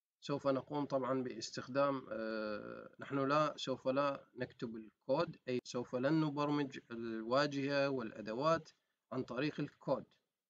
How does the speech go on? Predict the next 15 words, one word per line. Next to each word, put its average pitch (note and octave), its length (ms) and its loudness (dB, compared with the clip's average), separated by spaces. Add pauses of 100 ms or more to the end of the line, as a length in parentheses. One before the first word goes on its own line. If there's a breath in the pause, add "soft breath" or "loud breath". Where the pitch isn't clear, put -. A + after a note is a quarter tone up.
(200)
وإنما D#3 720 4
سوف C#3+ 380 -4 (580)
نقوم E3 440 -2 (380)
ببرمجة C3 680 2
الواجهة D3 680 0 (580)
باستخدام، D3+ 720 2 (1160)
آه، G#2+ 640 -8 (760)
ال A2+ 100 -2
Qt D3+ 400 0
Designer، D#3 560 4 (1000)
ربما C#3 320 2
بعض C#3 260 2
الإخوة C#3+ 540 0
يعرفون B2+ 500 -2
بذلك، D3+ 560 -2